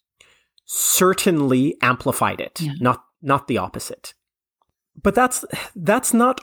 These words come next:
Speaker 1: all. Like, it, we, you know, I, I'm not sure when this is gonna air, but, um, but we just wrapped up a World Cup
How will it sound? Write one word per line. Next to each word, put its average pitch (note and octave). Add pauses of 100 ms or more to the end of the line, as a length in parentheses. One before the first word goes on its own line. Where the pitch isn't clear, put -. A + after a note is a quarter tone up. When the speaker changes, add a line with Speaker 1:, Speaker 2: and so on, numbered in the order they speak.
Speaker 1:
all. C#3+
Like, A#2+
it, G3
we, G3
you G3+
know, A2 (640)
I, -
I'm D#3
not D#3
sure D#3+
when C3+
this C3
is A#2+
gonna A2
air, D3+
but, -
um, G#2 (720)
but D#3+
we E3+
just D#3+
wrapped C3
up G#2+ (240)
a C3+
World C#3
Cup -